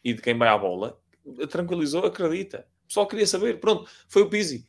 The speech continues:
não foi o Pizzi. Foi a equipa, foi a equipa. Pronto. Epá, mas o que queres?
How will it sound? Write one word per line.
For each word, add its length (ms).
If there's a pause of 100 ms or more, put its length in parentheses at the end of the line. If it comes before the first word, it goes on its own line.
não 100
foi 100
o 80
Pizzi. 420
Foi 140
a 20
equipa, 340
foi 140
a 20
equipa. 320
Pronto. 340 (760)
Epá, 200
mas 140
o 40
que 120
queres? 260